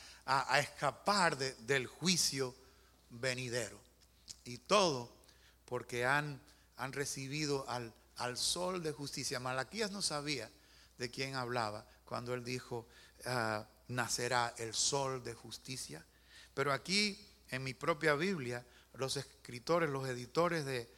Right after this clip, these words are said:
de la Reina Valera mil novecientos sesenta han,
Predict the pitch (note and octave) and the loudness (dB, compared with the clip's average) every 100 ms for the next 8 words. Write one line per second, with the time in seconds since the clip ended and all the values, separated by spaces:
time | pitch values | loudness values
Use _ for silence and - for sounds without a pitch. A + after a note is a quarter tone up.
0 | - - - A#2 C3 B2+ A#2 A2 A#2 A#2 | -20 -20 -10 -2 2 4 2 0 -2 -2
1 | A#2+ C#3+ D3+ C3 B2 C#3+ D#3 B2+ B2 C#3 | 2 2 2 4 4 4 4 2 -2 -4
2 | C3+ C3+ C#3+ C#3 C3+ C#3 D3 G3+ D3 A#2 | -4 -4 -6 -6 -6 -2 -2 -2 -4 -8
3 | - - - - - - B2+ D#3 D#3 | -10 -20 -20 -20 -12 2 4 4 0